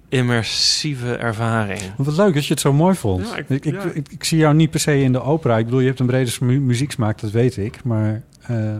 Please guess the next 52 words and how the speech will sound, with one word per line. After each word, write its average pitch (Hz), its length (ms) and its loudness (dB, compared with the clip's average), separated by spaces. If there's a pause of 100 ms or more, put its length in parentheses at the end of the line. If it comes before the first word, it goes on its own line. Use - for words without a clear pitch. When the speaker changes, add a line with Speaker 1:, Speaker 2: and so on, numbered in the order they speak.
Speaker 2:
maar 120 160 0
dit 120 160 -2
kon 123 160 2
je 117 80 2
dus 113 180 0
ook 139 200 -4
heel 113 80 -4
goed - 200 -8
waarderen. 87 480 -6 (220)
Speaker 1:
Ja, 151 300 -4 (360)
zo 135 220 -6
waar. 127 340 -2 (200)
Speaker 2:
Ja. 127 280 -2 (500)
Speaker 1:
Ja. 143 140 -4
Speaker 2:
Nou 135 120 4
ja, 135 160 6
ik 135 40 2 (100)
weet 135 140 2
natuurlijk 127 180 0
niet 127 160 2
of 117 80 -4
dit 117 140 -4
per 131 80 -4
se - 100 -2
heel 120 160 4
Speaker 1:
Zo 120 120 2
Speaker 2:
erg 120 160 0
Speaker 1:
waar. 127 80 -4
Speaker 2:
opera 120 280 0
was. 113 120 -2
Het 117 80 -2
was 107 100 -6
een - 40 -10 (100)
soort - 100 -8 (100)
muziektheater 104 920 -4
misschien. 98 540 -4 (480)
Zo - 140 -8
noemen 98 60 0
Speaker 1:
Ja, 117 60 0
die 135 80 0
Speaker 2:
ze 131 60 0
het 139 120 -4
Speaker 1:
term 151 140 2
Speaker 2:
zelf, 151 120 2
Speaker 1:
hoorde 143 160 0
ik 139 60 -2
Speaker 2:
eh. 139 60 -2
Speaker 1:
meer 147 120 0
gebruiken, 120 420 -2
Speaker 2:
Ja. 104 60 2
Speaker 1:
maar 101 100 0
dat... - 240 -6